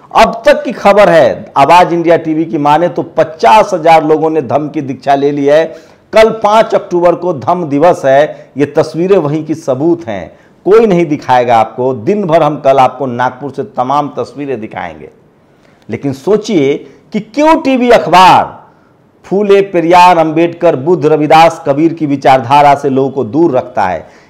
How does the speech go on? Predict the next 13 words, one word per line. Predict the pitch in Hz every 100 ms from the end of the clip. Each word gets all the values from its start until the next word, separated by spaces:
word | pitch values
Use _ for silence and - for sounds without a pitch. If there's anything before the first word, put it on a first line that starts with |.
| -
इसलिए | 196 285 269
मैं | 240
कहता | 214 175 175
हूं | 120 98 82 - _ -
कि |
बहुजन | 135 131 156 185 180
समाज | 160 147 165 156
ने | 151
अपना | 147 147 139
टीवी | - 139 139
अखबार | 131 - 131 151 127
नहीं | 113
बनाया। | 101 95 85 73